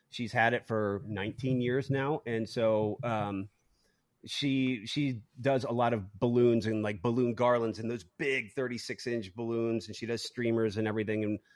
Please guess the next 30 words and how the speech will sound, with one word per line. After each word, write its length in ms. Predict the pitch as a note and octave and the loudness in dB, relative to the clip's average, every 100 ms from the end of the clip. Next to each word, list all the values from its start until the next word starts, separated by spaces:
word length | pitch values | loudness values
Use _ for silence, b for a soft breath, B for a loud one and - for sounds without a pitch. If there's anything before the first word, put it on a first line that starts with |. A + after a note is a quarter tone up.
| - | 0
I 80 | A#2+ | 2
was 120 | B2+ | 4
just 160 | B2+ | 2
helping 320 | - B2 B2 A2 | 2 0 2 0
her 120 | A2+ | -2
today 460 | - A2 A#2 A2+ A2 | -4 0 2 2 0
in 220 | G#2 G2+ | -2 -2
downtown 480 | G#2+ G#2+ - G#2+ G2+ | -2 -2 -2 -2 0
Nashville. 440 | G2 G#2+ - G#2 | 0 0 -2 -4
There 140 | G2 G#2 | -2 -2
was 140 | G2 | -4
a 120 | G2 E2+ _ _ _ | -6 -8 _ _ _
corporate 440 | - A#2+ A2 A2 - | 2 2 4 0 -2
conference 400 | A2+ A2 A2+ G2+ | 0 0 0 -4
that 100 | F2 | -4
was 120 | G2 | -4
happening, 460 | G#2 G2+ G#2+ G2+ G2 | 0 0 0 2 2
and 100 | G2 | 2
they 60 | |
wanted 240 | G2+ G2+ F#2+ | 2 2 2
all 100 | G2 | 0
these 160 | G2 F2 | 0 -4
balloons. 420 | F#2+ G2 F#2+ F2 b b b b | -4 -2 -2 -4 b b b b
So 340 | - C#3+ B2+ | 2 6 6
usually 480 | B2+ C3 F#3 E3+ D3 | 4 2 2 4 6
on 200 | B2+ A#2 | 6 4
Saturdays, 640 | A2 D3+ C#3+ C3+ A2+ G#2+ G2 | 2 4 6 6 4 2 0
we 80 | A2+ | 0
call 220 | C3 | 6
it 60 | B2 | 6